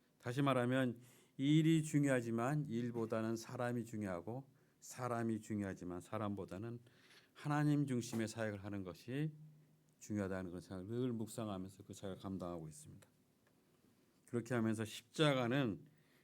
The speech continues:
하나님이 이기적인 분이 아니라 죽기까지 우리를 사랑하시는 하나님의 참 사랑이라는 것을 전하면서 우리 현지 제자들과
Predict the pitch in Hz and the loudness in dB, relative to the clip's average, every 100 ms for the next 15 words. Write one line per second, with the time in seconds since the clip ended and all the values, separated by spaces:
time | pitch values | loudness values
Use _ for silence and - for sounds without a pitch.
0 | - 214 170 - - 139 139 123 123 120 | -12 -10 -10 -12 -4 2 4 4 4 2
1 | 120 139 139 139 131 127 117 110 101 123 | 2 0 2 2 2 0 2 2 2 0
2 | 113 - 139 - 151 139 123 123 120 117 | -4 -4 -4 -2 4 4 6 4 2 -2
3 | 113 127 123 107 - 123 143 147 - - | -2 -2 0 0 -2 -2 -2 -4 -10 -20
4 | - - - 113 110 104 101 95 - 160 | -20 -20 -6 -2 0 0 0 -4 -2 0
5 | 170 151 139 127 113 104 98 101 - 98 | 2 2 2 2 2 -2 -4 -10 -8 -6
6 | 98 92 87 82 85 90 107 101 95 90 | -4 -4 -6 -6 -8 -6 -4 -4 -4 -6
7 | 90 85 82 85 123 | -4 -4 -4 -4 -4